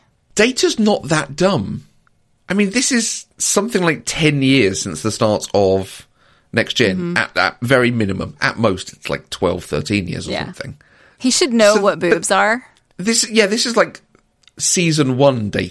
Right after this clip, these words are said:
Speaker 2: Right.
Speaker 1: This is him, you know, completely unemotional, not understanding humour, all this kind of thing.
Speaker 2: Mm-hmm.
Speaker 1: But we've now shown he has emotions, he's learned, he's grown, he's all of this sort of thing. He gets lines like, "Lock and load, saddle up." Ugh.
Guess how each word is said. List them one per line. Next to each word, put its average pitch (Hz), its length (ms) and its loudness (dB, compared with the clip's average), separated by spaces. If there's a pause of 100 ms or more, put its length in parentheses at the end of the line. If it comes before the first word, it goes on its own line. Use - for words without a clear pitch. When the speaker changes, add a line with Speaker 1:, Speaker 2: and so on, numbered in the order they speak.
Speaker 2:
Right. 165 200 0
Speaker 1:
This 135 200 -6
is 135 40 -6
him, 120 380 0
you 117 80 2
know, 104 120 2
completely 135 500 0
unemotional, 113 640 2
not 107 260 0
understanding 101 520 0
humour, 98 340 -2
all 101 100 0
this 98 160 -4
kind 92 180 -4
of 92 80 -6
thing. - 220 -6
Speaker 2:
Mm-hmm. 156 220 -6 (480)
Speaker 1:
But 175 100 0
we've 175 140 0
now 180 140 2
shown 180 160 -2
he 175 100 -4
has 185 260 0
emotions, 123 640 0
he's 123 260 -6
learned, 143 440 2
he's 117 340 -4 (140)
grown, 143 420 0
he's 107 480 -6
all 160 160 -4
of 143 60 -2
this 139 140 -4
sort 117 120 -6
of 117 100 -12
thing. 117 200 -4
He 120 160 0
gets - 300 -4
lines 131 340 2
like, 117 240 0
"Lock 117 320 -2
and 110 100 -4
load, 110 260 0
saddle 110 380 0
up." - 300 -4 (1160)
Ugh. 92 380 -4